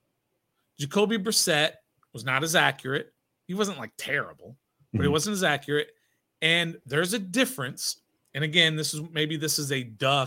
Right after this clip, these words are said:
Speaker 1: comment 'cause everybody has said it. There is a difference in how the ball comes out of Sam Howell's hands than it does Jacoby Brissett's hands.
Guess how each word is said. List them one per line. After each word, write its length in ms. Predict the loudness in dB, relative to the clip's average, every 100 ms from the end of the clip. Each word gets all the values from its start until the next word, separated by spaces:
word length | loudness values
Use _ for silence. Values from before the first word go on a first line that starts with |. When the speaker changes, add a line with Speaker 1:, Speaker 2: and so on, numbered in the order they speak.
| -2
Speaker 1:
comment 480 | -4 -4 -6 -12 -14
'cause 180 | -12 -6
everybody 440 | -4 -4 -4 -6
has 140 | -6 -6
said 280 | -4 -4 -6
it. 120 | -16 _ _ _ -8
There 180 | -2 0
is 120 | 0
a 80 | -2
difference 760 | 0 0 0 -2 -8 -6 -8 _ _ _ -14
in 100 | -4
how 200 | -2 -2
the 80 |
ball 340 | 2 4 4 4
comes 280 | -2 -4 -2
out 160 | -2
of 60 | -2
Sam 280 | -4 -2 -2
Howell's 340 | -4 -4 -6
hands 420 | -8 -10 -10 -12 -14 _ -10
than 120 | -6
it 140 | -6 -2
does 240 | -2 -2
Jacoby 440 | -8 -6 -6 -4 -8
Brissett's 460 | -8 -8 -10 -16
hands. 320 | -18 -16 -16